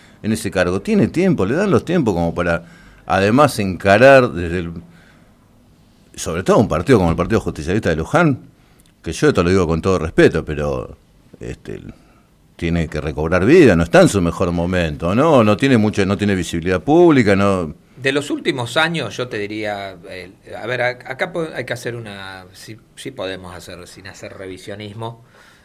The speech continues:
Speaker 2: eh, esta conformación que está terminando, que termina ahora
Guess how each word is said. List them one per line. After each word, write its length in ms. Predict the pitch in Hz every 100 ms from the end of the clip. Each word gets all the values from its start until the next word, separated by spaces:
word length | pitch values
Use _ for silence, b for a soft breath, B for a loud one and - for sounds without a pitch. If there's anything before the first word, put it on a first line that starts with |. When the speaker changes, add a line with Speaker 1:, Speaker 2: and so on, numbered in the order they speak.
| -
Speaker 2:
eh, 800 | 98 92 87 87 85 85 85 - -
esta 340 | 190 175 170
conformación 760 | 147 127 123 113 107 156 127 113
que 80 | 107
está 180 | 113 101
terminando, 680 | 101 104 131 139 113 98
que 100 | 90
termina 500 | 85 92 101 98 98
ahora 720 | 95 101 98 95 87 85 85